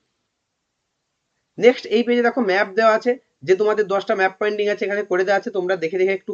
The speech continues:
করে নেবে। এই ভিডিওতে কিন্তু প্রচুর অ্যাডিশনাল ডেটা দেওয়া আছে, তোমাদের এই তিন মাসের প্রিপারেশনে খুবই কাজে লাগবে। তোমরা যদি আমার WhatsApp গ্রুপে যুক্ত হতে চাও তাহলে এখানে একটু স্ক্যানার দেওয়া আছে, একটু স্ক্যান করে নেবে এবং গ্রুপে অ্যাড হয়ে যাবে।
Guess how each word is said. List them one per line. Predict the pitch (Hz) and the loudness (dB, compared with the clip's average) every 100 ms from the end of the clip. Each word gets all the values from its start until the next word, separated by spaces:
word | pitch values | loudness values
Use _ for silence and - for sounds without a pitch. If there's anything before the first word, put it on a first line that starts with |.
| - | 0
করে | 165 180 | 2 2
নেবে। | 214 359 _ _ _ | 0 -4 _ _ _
এই | 170 240 185 | 2 2 2
ভিডিওতে | 208 240 254 240 | 0 0 2 0
কিন্তু | 240 254 - | 0 -2 -4
প্রচুর | 190 - 247 - | -6 -2 -2 0
অ্যাডিশনাল | 160 202 233 233 226 | -2 0 0 2 2
ডেটা | 180 208 208 | 0 0 2
দেওয়া | 208 | 2
আছে, | 208 214 | 2 -2
তোমাদের | 196 196 208 190 | -2 0 0 0
এই | 202 | -4
তিন | 190 196 | -6 -4
মাসের | 196 214 196 | -2 -4 -6
প্রিপারেশনে | 190 196 190 196 - | -4 -4 -2 -6 -6
খুবই | 190 233 190 | -2 2 2
কাজে | 156 143 | 0 -2
লাগবে। | 123 120 - _ _ - | -4 -8 -12 _ _ 0
তোমরা | 208 233 | 6 6
যদি | 233 226 | 6 4
আমার | 220 180 | 4 0
WhatsApp | 185 233 196 | -2 -2 -2
গ্রুপে | 208 208 190 | -2 0 -2
যুক্ত | 190 - 202 | -4 -4 -4
হতে | 202 | -2
চাও | 202 196 | -4 0
তাহলে | 190 196 | 0 0
এখানে | 190 196 | -2 -2
একটু | 196 202 - | -4 -10 -6
স্ক্যানার | 175 175 190 180 | -2 0 0 2
দেওয়া | 190 | 2
আছে, | 190 196 | 2 -2
একটু | - 185 | -6 -8
স্ক্যান | - 180 185 | -2 -2 0
করে | 202 196 | -2 -2
নেবে | 202 240 180 | 2 2 2
এবং | 180 180 _ _ _ | -2 -2 _ _ _
গ্রুপে | 147 180 190 175 | -4 -2 2 2
অ্যাড | 175 196 | 2 2
হয়ে | 214 214 | 2 2
যাবে। | 220 | 0